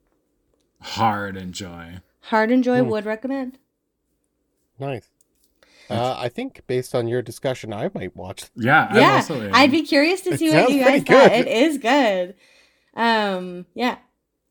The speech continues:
Speaker 2: it's funny. Um,
Speaker 3: Nice.
Speaker 2: okay, in our last few minutes here, um, what you been watching, pals?
Speaker 1: Oh dear,
Speaker 3: Well,
Speaker 1: what
Speaker 3: what
Speaker 1: have I been watching?
Speaker 3: what
Speaker 2: Or, or
Speaker 3: Uh,
Speaker 2: alternatively, you could give me another favorite Mistaken Identity movie.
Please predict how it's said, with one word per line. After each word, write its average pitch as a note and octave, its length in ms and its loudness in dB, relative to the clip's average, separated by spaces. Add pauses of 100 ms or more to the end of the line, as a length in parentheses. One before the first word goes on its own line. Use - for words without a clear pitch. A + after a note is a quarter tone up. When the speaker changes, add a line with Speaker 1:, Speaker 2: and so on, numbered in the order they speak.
(100)
Speaker 2:
it's - 180 -16
funny. - 260 -14 (1040)
Um, C#4 240 6
Speaker 3:
Nice. B3+ 100 0 (100)
Speaker 2:
okay, D#4+ 460 -2
in A3+ 100 -4
our C#4 140 2
last B3 360 0
few F4 140 0
minutes C#4+ 300 2
here, G3 540 -6 (280)
um, G3+ 760 -4 (840)
what G#3 340 -4
you A3+ 60 -8
been B3+ 180 2
watching, A3 420 -6
pals? F#3+ 560 -10 (2500)
Speaker 1:
Oh E3+ 300 -2
dear, G#2 400 -10
Speaker 3:
Well, F2+ 100 -8
Speaker 1:
what A2+ 120 -12
Speaker 3:
what - 80 -16
Speaker 1:
have A2+ 220 -10
I F#2 40 -12
been D#2+ 200 -18
watching? E2 360 -16
Speaker 3:
what A#2+ 100 -6
Speaker 2:
Or, C4+ 400 4
or C4 240 0
Speaker 3:
Uh, D4 60 2
Speaker 2:
alternatively, C#4+ 760 0
you D4 120 0
could C#4 200 -4
give A#3 140 -8
me A3+ 160 -6
another G#3 280 -8
favorite G3+ 440 -8
Mistaken F#3+ 400 -12
Identity E3+ 500 -12
movie. E3+ 380 -16